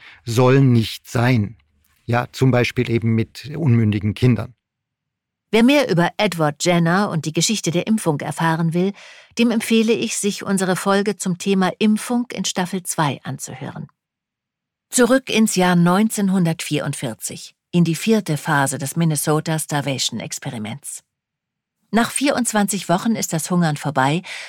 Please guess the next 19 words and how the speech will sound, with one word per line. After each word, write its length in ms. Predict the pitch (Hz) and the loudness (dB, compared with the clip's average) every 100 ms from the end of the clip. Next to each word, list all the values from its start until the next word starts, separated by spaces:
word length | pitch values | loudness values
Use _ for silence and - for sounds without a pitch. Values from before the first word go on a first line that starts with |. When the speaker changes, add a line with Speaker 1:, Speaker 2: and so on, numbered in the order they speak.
| - | -14
Speaker 2:
und 260 | - 220 208 | 0 2 2
die 140 | 233 | 2
Rehabilitation 1120 | 220 202 190 196 202 190 202 202 - 143 117 147 | 2 2 0 0 0 -2 -4 -6 -4 -4 -4 -8
beginnt. 480 | - - 71 - - _ _ _ _ _ - - - | -12 -12 -16 -16 -20 _ _ _ _ _ -16 -16 -6
Kies 320 | - 285 - | 0 0 0
nennt 280 | 196 175 170 | 0 0 0
das, 320 | 226 262 - | 0 -2 -4
was 200 | 151 147 | -4 -2
jetzt 340 | 214 262 - - | -2 -4 -6 -2
kommt, 380 | 160 170 226 - - - 214 | 0 0 -2 -8 -20 -8 0
die 80 | |
Nachbeobachtungsphase. 1800 | 202 185 180 - - 143 - 135 123 - - 95 - - 120 113 - 151 _ _ _ _ _ _ _ _ - _ _ _ - | 2 2 0 -2 -6 -6 -6 -2 -2 -4 -10 -8 -8 -4 -4 -4 -8 -12 _ _ _ _ _ _ _ _ -20 _ _ _ -4
Die 80 | 214 | 0
Teilnehmer 440 | 277 311 285 254 | 2 2 2 2
werden 220 | 226 226 | 0 0
in 160 | - 196 | 0 -2
vier 300 | - 240 233 | -2 -2 -2
Gruppen 400 | 190 180 175 139 | -2 -4 -4 -8
unterteilt. 840 | - - 104 - 92 90 - - | -8 -8 -8 -8 -10 -12 -14 -18